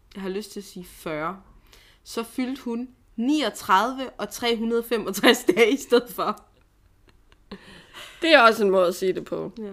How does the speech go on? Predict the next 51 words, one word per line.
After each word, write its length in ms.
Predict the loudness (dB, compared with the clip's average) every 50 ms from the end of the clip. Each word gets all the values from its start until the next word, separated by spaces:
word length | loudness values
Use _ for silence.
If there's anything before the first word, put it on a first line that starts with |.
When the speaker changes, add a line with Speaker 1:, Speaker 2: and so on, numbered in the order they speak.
| -14 -8 -4
Speaker 2:
Og 120 | -4 -2
så 140 | -2 -2 -4
tæller 280 | 2 2 4 4 4 2
vi 120 | 0 0
bare 200 | 2 2 0 2
dage 280 | 0 -4 -2 -2 -2 -2
i 20 |
stedet 360 | -4 -6 -4 -4 -4 -4 -4 -6
for. 200 | -8 -8 -8 -10 -14 _ _ -2
Speaker 1:
Men 180 | -2 -2 -2 0
prøv 140 | 2 2
Speaker 2:
Ligesom 260 | 4 4 4 4 4 6
Speaker 1:
lige 100 | 6 6
at 60 | 6
Speaker 2:
når 80 | 6
man 120 | 4 4 2
Speaker 1:
overveje, 140 | 4 4 4
Speaker 2:
er 60 | 4
Speaker 1:
hvor 0 |
mange 100 | 4 2
man 80 | 0 -2
Speaker 2:
baby. 80 | -2
Speaker 1:
ryger 120 | -4 -4 -6
op. 180 | -6 -10 -12 -18 _ _ _ _ _ _ _ _ _ _ _ -20 -14 _
Speaker 2:
Ja, 160 | -4 -2 -2
men 180 | -2 -4 -4 -4
ligesom 260 | -6 -6 -6 -4 -4
når 100 | -4 -4
man 160 | -4 -4 -6
er 40 | -6
baby. 340 | -6 -6 -8 -6 -8 -8 -10 -12 _ -20 _ _ _ _ _ _ _ _ _ _ _ _ _
Speaker 1:
Ja. 140 | -14 -14 -14 -18 _ _ _ _
Speaker 2:
Der 60 | 0
er 60 | 2
man 160 | 2 2 2 2
jo 140 | 2 0
også 240 | 0 -2 -2 -6 -14 _ -6
otteogfyrre 460 | -2 -2 -2 -2 -2 -4 -2 -2 -2
måneder. 480 | 0 0 0 0 0 0 0 -2 -6 -8 -14 _ _ _ _ _ _ -10
Jeg 180 | -8 -8 -6
kan 100 | -2 0
også 220 | 2 4 4 2 2
være 200 | 2 0 0 2
otteogtyve 720 | 2 2 2 2 0 -2 -2 -6 -6 -4 -4 -4 -4 -6 -8 -12 -20 -20 -20 -20 _ _ _ _ _ _
og 280 | 4 4 4 2 2
otteogfyrre 500 | 2 2 2 2 0 -2 0 0 0 2
måneder. 560 | 2 0 0 2 2 2 2 0 -2 -4 -8 -2
Speaker 1:
Men 200 | -2 0 0 0
hvad 160 | 0 -2 -2
lyder 240 | -2 -2 -2 -2 -2
bedst? 400 | -2 -2 -2 -2 -2 -4 -10 -12